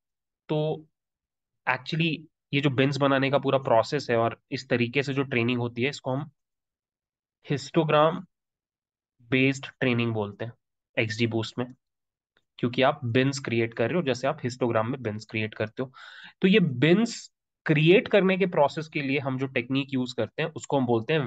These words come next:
वेटेड क्वांटाइल स्केच। So, आप क्या करते हो, आप इस न्यूमेरिकल कॉलम का डिस्ट्रीब्यूशन स्टडी करते हो। You study the distribution, let's say this is the distribution, ठीक है? अब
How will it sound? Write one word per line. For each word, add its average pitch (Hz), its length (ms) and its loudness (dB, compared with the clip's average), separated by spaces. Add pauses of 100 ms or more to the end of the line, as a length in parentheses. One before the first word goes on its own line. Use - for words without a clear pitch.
वेटेड 120 460 0
क्वांटाइल 120 600 0
स्केच। - 500 -10 (840)
So, - 160 0
आप 147 280 6
क्या 208 160 4
करते 131 300 0
हो, 165 80 2
आप 139 440 4 (680)
इस 180 200 0
न्यूमेरिकल 135 480 0
कॉलम 139 300 0
का 160 120 -4
डिस्ट्रीब्यूशन 147 720 -6
स्टडी 127 380 0
करते 107 320 -4
हो। 113 80 -16 (760)
You 127 200 -4
study 127 340 2
the 127 160 2
distribution, 113 580 -4
let's 113 160 -2
say 165 80 0
this 123 220 -2
is 117 100 -2
the 120 120 2
distribution, 104 580 -10 (1000)
ठीक 127 160 0
है? 180 120 0 (800)
अब 185 220 4